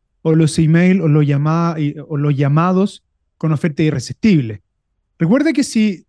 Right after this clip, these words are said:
de-, si determinas invertir, tú vas a invertir el dinero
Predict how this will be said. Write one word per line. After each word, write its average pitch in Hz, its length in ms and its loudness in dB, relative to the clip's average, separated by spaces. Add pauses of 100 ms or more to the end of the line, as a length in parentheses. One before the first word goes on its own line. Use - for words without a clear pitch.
(640)
de-, 185 240 0
si 180 260 -4
determinas 185 680 0
invertir, 165 580 -2 (100)
tú 190 180 2
vas 202 240 -2
a - 20 2
invertir 190 540 -2
el 170 160 -4
dinero 180 500 0